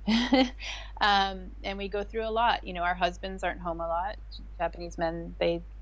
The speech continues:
they work. That's all they do for the most part. Um, and the women tend to stay home with their kids, and they kinda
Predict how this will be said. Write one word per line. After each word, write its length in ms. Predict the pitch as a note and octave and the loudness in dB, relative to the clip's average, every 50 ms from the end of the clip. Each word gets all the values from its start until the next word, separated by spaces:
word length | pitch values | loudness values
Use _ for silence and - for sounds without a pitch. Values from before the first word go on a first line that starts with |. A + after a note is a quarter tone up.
| - - | -6 -2
they 120 | F3+ E3+ | 0 0
work. 420 | E3+ F3 G3+ G3+ - - - - - - | 4 6 6 6 6 2 -4 -12 -12 -8
That's 300 | - - - - - - - - | -8 -8 -8 -8 -12 -12 -2 0
all 280 | D#3+ D3+ D3+ D#3 D3+ - | 2 2 2 0 -2 0
they 140 | D#3+ D#3+ E3 | 0 0 2
do 380 | - - G3+ F#3+ F3 F3 F3 - - - - - - - - | 4 4 6 6 4 2 -2 -8 -12 -14 -14 -14 -14 -4 0
for 100 | F3+ F3 | 0 0
the 80 | E3+ | 0
most 280 | E3+ E3+ F3 F3 - - | 2 0 0 -2 -2 -2
part. 400 | - - G3+ F#3 F3 E3+ - - - - | 4 6 8 8 8 4 2 -2 0 2
Um, 380 | F#3 F3+ F3 F3+ F#3 F#3+ F#3+ - - - - - - - - - - - | 2 2 2 -2 -4 -6 -8 -10 -12 -12 -12 -12 -12 -12 -12 -12 -4 2
and 520 | G3 F#3+ F#3+ F#3 F3+ F3 F3 F3 E3+ E3+ - - - - - - - | 4 4 4 4 2 0 -2 -4 -6 -8 -10 -12 -12 -12 -12 -2 2
the 120 | G3+ F#3+ F3+ F#3 F#3+ | 2 2 2 0 0
women 320 | F#3 F#3 F#3 F#3 G3+ G#3 | 2 2 2 2 0 -2
tend 240 | G3+ - G3+ F#3+ F#3+ | 0 0 0 0 0
to 60 | G3 | -2
stay 240 | G3 - - F#3+ F#3+ | -4 0 2 2 2
home 560 | F3+ E3+ F3 D#3+ D#3+ E3 F3 G3 G#3 - - | 4 2 0 2 2 0 -2 -2 -2 0 0
with 120 | G3+ F#3 - | -2 2 4
their 100 | G3 F#3+ | 2 2
kids, 680 | - - - F3 F3 F3+ G3 G3+ G3 - - - - | 4 2 4 4 4 4 4 2 0 -2 -4 -4 0
and 480 | - F#3 F3+ F3 E3+ F3 F3 F3+ F#3 - | 2 2 2 2 0 0 -2 -2 0 4
they 240 | - F#3 F3+ F3+ F#3 - | 6 6 6 6 4 0
kinda 480 | - - G3 F#3+ F#3+ F#3+ F#3 - - | 0 2 2 4 4 4 4 2 2